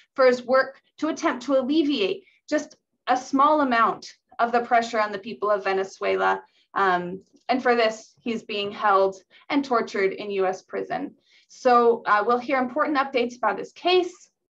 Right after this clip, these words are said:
Thank you again for everyone joining, and reminder that at the end, if you have a sign, a t-shirt, a button, or you have nothing at all but a, a fist of resistance, then we'll join together in a photo.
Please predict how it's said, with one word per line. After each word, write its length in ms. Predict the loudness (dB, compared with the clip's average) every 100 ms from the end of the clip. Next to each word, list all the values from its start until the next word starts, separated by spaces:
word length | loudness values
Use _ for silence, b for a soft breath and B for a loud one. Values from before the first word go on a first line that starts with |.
| _ _ _ _ _ _ _ _ -6
Thank 240 | -2 -2
you 80 | -2
again 300 | 0 2 2
for 120 | 0
everyone 500 | -2 -2 -2 -4 -6
joining, 600 | -2 0 2 0 -2 -6 B B -6
and 320 | 0 0 -2 0
reminder 440 | 4 4 4 2
that 140 | 2 2
at 200 | 0 -4
the 140 | -4
end, 360 | 0 2 0 -2 -6 _ _ -20
if 100 | -14
you 60 | -8
have 180 | -8 -8
a 60 |
sign, 720 | -8 0 4 4 4 2 0 -8 -18
a 60 |
t-shirt, 520 | -6 -2 -2 2 2 2
a 40 |
button, 580 | 2 0 2 0 -2 -8 _
or 140 | 2 4
you 100 | 4
have 80 | 2
nothing 360 | 0 0 2
at 60 | 6
all 260 | 6 6
but 180 | 4 2
a, 260 | 2 0 -4 -8
a 140 | -8
fist 360 | -2 0 0 0
of 80 | -4
resistance, 680 | 0 -2 -2 -2 -4 -6
then 180 | -8 -4
we'll 140 | -4 -2
join 240 | -2 -4
together 420 | -4 -2 0 0
in 140 | -2 -4
a 60 |
photo. 520 | -6 -8 -6 -6 -8